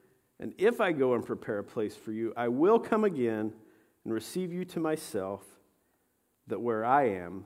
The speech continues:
there you may be also." Listen, Jesus warned us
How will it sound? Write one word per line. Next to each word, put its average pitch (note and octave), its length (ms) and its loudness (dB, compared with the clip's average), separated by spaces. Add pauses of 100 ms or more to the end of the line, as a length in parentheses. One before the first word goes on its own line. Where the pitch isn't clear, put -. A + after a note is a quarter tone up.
(120)
there F#2+ 140 -6
you G2 480 -6
may F#2 160 -12
be F2+ 200 -10
also." F2 500 -14 (1900)
Listen, A#2 300 -12
Jesus C3+ 480 -4
warned A#2 480 -2
us G2 400 -12